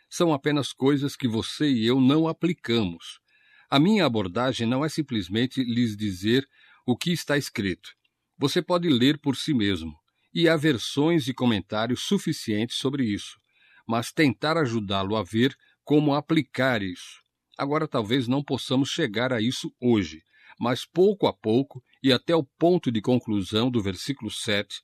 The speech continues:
no próximo, na próxima semana, ou na semana seguinte, vamos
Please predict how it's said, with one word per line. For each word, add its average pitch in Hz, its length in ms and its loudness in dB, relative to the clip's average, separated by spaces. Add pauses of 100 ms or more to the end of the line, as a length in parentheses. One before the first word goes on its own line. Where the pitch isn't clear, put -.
(400)
no 113 160 2
próximo, 123 400 -4
na 104 100 -6
próxima 143 360 -6
semana, 95 460 -6 (480)
ou 170 220 4
na 143 140 0
semana 92 340 -10
seguinte, 104 480 -6 (300)
vamos 143 340 0